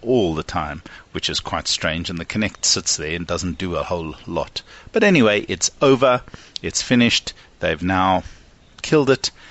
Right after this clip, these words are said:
and, uh, no more Kinect, I'm afraid. It's sad, but, uh, I suppose technology moves on,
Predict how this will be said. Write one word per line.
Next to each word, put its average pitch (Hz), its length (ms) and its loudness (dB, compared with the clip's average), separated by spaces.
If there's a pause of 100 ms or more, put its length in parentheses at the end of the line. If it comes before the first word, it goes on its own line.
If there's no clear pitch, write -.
(220)
and, 113 360 0
uh, 127 220 4
no 117 260 2
more 165 180 -2
Kinect, - 440 -2
I'm 87 100 0
afraid. 80 460 -6
It's - 160 -6
sad, - 760 0
but, - 380 0
uh, 127 240 2 (360)
I - 60 -6
suppose 117 300 0
technology 117 680 2
moves 110 320 2
on, 104 300 4